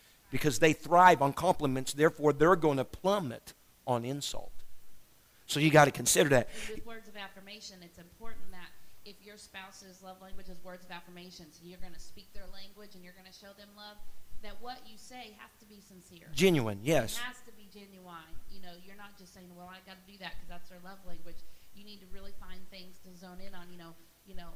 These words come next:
Speaker 1: We all know a fake when we hear it.
Speaker 2: Yeah. Thank you
Speaker 1: <laughs>
Speaker 2: so much for mowing the lawn.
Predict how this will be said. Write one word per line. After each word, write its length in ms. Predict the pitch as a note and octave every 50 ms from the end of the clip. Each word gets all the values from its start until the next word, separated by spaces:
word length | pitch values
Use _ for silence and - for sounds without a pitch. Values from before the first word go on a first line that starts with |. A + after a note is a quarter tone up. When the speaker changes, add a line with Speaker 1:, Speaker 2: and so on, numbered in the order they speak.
| - -
Speaker 1:
We 180 | C#3+ D#3+ F#3 F3+
all 160 | E3 D#3+ F3+
know 220 | F3 E3+ E3 E3
a 40 | E3
fake 360 | - - C#3 C3 B2+ B2+ -
when 160 | B2 B2 B2 B2+
we 80 | B2+
hear 220 | A#2 B2 A2+ G#2 G2+
it. 120 | G#2+ -
Speaker 2:
Yeah. 500 | - - - - - - - - - C3
Thank 300 | - - - D#3 - -
you 60 | E3+ -
Speaker 1:
<laughs> 100 | - B3+
Speaker 2:
so 60 | B3+
much 320 | B3+ A#3+ A3+ A#3 - - -
for 100 | G#3+ G3+
mowing 260 | G3+ G3 G3+ G3+ F#3+
the 80 | F#3+ F#3
lawn. 320 | F#3 F#3 F3 F3 E3+ -